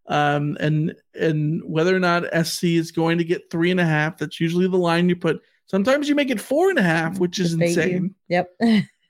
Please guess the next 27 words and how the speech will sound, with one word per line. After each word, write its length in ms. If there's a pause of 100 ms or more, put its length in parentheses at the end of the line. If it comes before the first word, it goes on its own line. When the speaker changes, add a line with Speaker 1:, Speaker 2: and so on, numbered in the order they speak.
(360)
Speaker 1:
Uh, 260
but 240
no, 160
you, 220
you, 460
you 200
go 300
with, 260 (420)
I 140
go 180
with 240
three 220
and 80
a 40
half 280
this 240
week. 220
Of 100
course, 240
Cal 320
is 100
a 60
hundred 320
ninth 400
in 160
sacks 400
allowed, 460